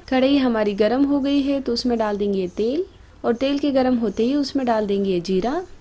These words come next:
तो ये देखिए जीरा अच्छे से फूलने लगा है, तो अब हम इसमें डाल देंगे कटा हुआ लहसुन और लहसुन को हम आधे मिनट तक फ्राई कर लेंगे ताकि इसका कच्चापन निकल जाए।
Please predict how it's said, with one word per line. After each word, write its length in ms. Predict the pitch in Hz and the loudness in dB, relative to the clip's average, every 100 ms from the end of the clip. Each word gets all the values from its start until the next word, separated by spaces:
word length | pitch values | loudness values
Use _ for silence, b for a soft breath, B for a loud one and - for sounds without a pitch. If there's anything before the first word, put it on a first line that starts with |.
| - - | -20 -2
तो 60 | |
ये 160 | 254 240 | 0 2
देखिए 320 | 202 185 294 | 0 0 0
जीरा 320 | 254 240 233 226 | 2 4 4 2
अच्छे 260 | 202 262 | -2 -6
से 140 | 262 285 | -2 -4
फूलने 340 | 269 254 254 | -2 0 0
लगा 240 | 240 233 | 0 0
है, 180 | 233 240 | 0 -2
तो 100 | 233 | -2
अब 140 | 233 277 | -2 0
हम 140 | 269 | -2
इसमें 240 | 247 247 | -2 -2
डाल 180 | 226 202 | 0 0
देंगे 260 | 202 202 202 | 0 -2 -2
कटा 260 | 185 180 196 | -4 -6 -6
हुआ 220 | 190 185 | -4 -4
लहसुन 440 | 170 170 - 302 392 - B B B B - - | -4 -4 -4 -4 -6 -16 B B B B -6 -2
और 80 | 240 | 2
लहसुन 380 | 240 240 285 | 2 4 0
को 100 | 285 | 2
हम 140 | 277 254 | 2 2
आधे 240 | 226 202 | 2 2
मिनट 300 | 208 185 180 | 0 0 -2
तक 160 | 254 294 | -2 -4
फ्राई 260 | - 233 214 | 0 -2 0
कर 160 | 240 | -2
लेंगे 300 | 240 247 262 | 0 0 -2
ताकि 300 | 262 208 202 | -2 -4 -2
इसका 220 | 202 - 202 | -6 -4 -4
कच्चापन 480 | 190 180 233 247 269 | -4 -4 -4 -2 -2
निकल 280 | 254 262 254 | 0 0 -2
जाए। 240 | 262 | -2